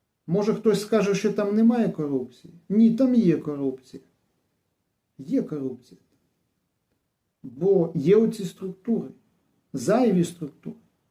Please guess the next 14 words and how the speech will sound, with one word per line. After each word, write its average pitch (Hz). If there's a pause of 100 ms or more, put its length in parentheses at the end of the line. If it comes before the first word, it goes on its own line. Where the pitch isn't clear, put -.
(540)
Окрім 226
того, 233
що 220
на 226
них 226
витрачаються 202
кошти, 226 (1000)
там 233
ще 233
й 208
корупційні 220
діла, 220 (1300)
корупційні 220
схеми, 196